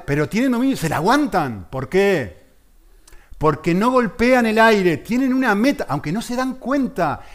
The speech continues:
el proceso interno es inconsciente, pero tienen una meta, una corona corruptible, que es ser aceptadas, que es ten-, t-, entrar en el grupito, que es ser parte de... Tienen una meta.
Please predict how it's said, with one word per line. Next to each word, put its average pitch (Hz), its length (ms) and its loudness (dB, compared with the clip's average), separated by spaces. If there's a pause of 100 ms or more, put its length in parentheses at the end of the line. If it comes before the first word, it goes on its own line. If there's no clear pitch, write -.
el 160 140 -2
proceso 220 460 -6
interno 208 480 0
es 190 140 -6
inconsciente, 175 680 -4
pero 127 280 -6
tienen 196 420 0
una 196 240 2
meta, 196 540 -2 (260)
una 160 320 -4
corona 196 380 0
corruptible, 160 920 -4 (200)
que 143 220 2
es - 280 -4
ser 196 260 0
aceptadas, 117 560 -6 (760)
que 165 240 6
es - 180 -2 (180)
ten-, 170 240 2
t-, 202 140 -2
entrar 202 280 2
en 233 60 0
el 214 100 -2
grupito, 131 560 -4 (420)
que 175 300 4
es 240 220 -4 (480)
ser 208 380 0
parte 240 460 4
de... 220 480 4 (1080)
Tienen 269 320 -2
una 180 220 0
meta. 123 640 -4